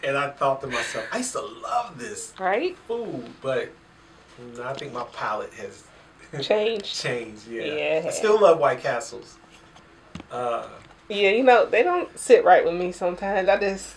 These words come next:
Speaker 2: <laughs>
Speaker 1: You
Speaker 2: they
Speaker 1: try?
Speaker 2: good, they good, they
Speaker 1: Yeah,
Speaker 2: are, they
Speaker 1: yeah.
Speaker 2: are. But, you know, it just, whew.
Speaker 1: And I still like Izzy's. Uh, but,
Speaker 2: Oh,
Speaker 1: no.
Speaker 2: what about Frisch's Big Boy?
Speaker 1: Oh,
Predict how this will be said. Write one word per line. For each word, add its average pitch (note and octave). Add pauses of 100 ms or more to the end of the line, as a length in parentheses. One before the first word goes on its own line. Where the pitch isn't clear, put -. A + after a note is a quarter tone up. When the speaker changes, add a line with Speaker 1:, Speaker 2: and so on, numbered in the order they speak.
Speaker 2:
<laughs> C5+
Speaker 1:
You C4+ (400)
Speaker 2:
they -
Speaker 1:
try? -
Speaker 2:
good, C#4
they A3
good, A#3
they G#3
Speaker 1:
Yeah, G3
Speaker 2:
are, E3+
they F#3
Speaker 1:
yeah. F3+
Speaker 2:
are. -
But, E3+
you G3
know, E3
it E3
just, E3
whew. F#4+ (920)
Speaker 1:
And C#3+
I C#3+
still D#3
like C3
Izzy's. A2+ (1000)
Uh, A2+ (320)
but, A2+ (1040)
Speaker 2:
Oh, -
Speaker 1:
no. F#3
Speaker 2:
what G3+
about F#3
Frisch's F3+
Big F#3
Boy? E3+ (640)
Speaker 1:
Oh, -